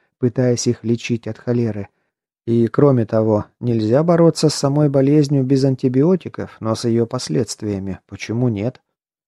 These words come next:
В общем, народное средство он нашёл, проверенное в будущем настоящими учёными с настоящими приборами. Рецепт был простой, и Кох его запомнил.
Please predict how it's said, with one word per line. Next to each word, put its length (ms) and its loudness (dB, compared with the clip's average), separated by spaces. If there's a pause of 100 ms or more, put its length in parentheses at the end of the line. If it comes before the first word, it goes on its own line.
(460)
В 140 -4
общем, 400 0
народное 480 0
средство 580 -4
он 240 -2
нашёл, 500 -6 (220)
проверенное 580 -2
в 100 -14
будущем 540 -2
настоящими 760 -6
учёными 580 -4
с 140 -10
настоящими 760 -12
приборами. 680 -6 (840)
Рецепт 520 -2
был 260 0
простой, 540 -4
и 180 -4
Кох 300 -8
его 220 -6
запомнил. 600 -8